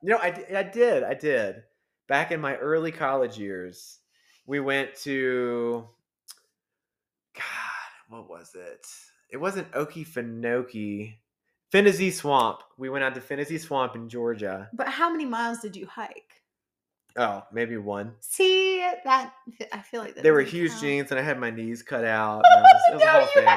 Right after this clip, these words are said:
Speaker 1: thing.
Speaker 2: wait, you had knee cutouts?
Speaker 1: Yeah.
Speaker 2: <gasps> No.
Speaker 1: Wait, is Fennessy Swamp, is it in Georgia or South Carolina?
Speaker 2: Hold on. You had knee cutouts, babe?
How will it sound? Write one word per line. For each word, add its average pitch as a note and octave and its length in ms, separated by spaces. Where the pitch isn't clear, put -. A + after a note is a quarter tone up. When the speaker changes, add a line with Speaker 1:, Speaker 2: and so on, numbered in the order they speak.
Speaker 1:
thing. - 300
Speaker 2:
wait, F4 300
you F4+ 80
had G4 240
knee F4+ 240
cutouts? G4 760
Speaker 1:
Yeah. A#2 580
Speaker 2:
<gasps> C#4+ 240
No. C4+ 920
Speaker 1:
Wait, C#3+ 160
is C#3+ 140
Fennessy G3+ 400
Swamp, D3 400
is D#3 80
it F#3 100
in B2+ 80
Georgia F#3 360
or A#3+ 40
South - 320
Carolina? - 240
Speaker 2:
Hold C#4 200
on. G3 420
You D4 240
had E4+ 180
knee A3 400
cutouts, D4 760
babe? G3 380